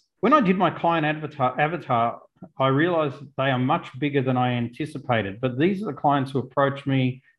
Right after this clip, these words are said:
and I enjoy working with them. But now I have severe imposter syndrome. Is it natural?" Absolutely. But just, you know, harden up. <laughs> That's the best advice I can give you. You know,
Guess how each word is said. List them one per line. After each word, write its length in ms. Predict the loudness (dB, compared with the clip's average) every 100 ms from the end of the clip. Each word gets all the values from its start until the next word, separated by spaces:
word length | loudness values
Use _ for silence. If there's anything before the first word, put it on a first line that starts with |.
| -2
and 100 | 2
I 140 | 4
enjoy 500 | 4 2 2 4 4 2
working 400 | 0 0 -2 -6
with 180 | -6 -6
them. 220 | -10 -10 _ _ _ -4
But 100 | 2
now 220 | 4 6
I 80 | 4
have 180 | 2 0
severe 580 | -4 -2 0 2 0
imposter 640 | 0 -4 0 0 0 -2 -10
syndrome. 560 | -6 -4 -2 -4 -2
Is 140 | -2 -2
it 80 | -2
natural?" 580 | 0 0 0 -4 -4 -16 _ _ -20 -20 -2
Absolutely. 640 | -2 2 2 2 0 -4 -10 -20 _ _ -6
But 100 | -2
just, 380 | 4 2 2 0
you 80 | 4
know, 220 | 4 4 -2 0
harden 260 | 2 4 4
up. 260 | 2 0 -20 _ _ _ _ -10 -10 -4
<laughs> 720 | -4 -4 -18 _ _ _ -2
That's 220 | 0 2 0
the 80 |
best 280 | 2 2 2
advice 440 | -2 0 2 2 0
I 80 |
can 200 | -2 -4
give 160 | -2 -2
you. 220 | -4 -6 -14 _ _ _ _
You 60 | 0
know, 280 | 0 -2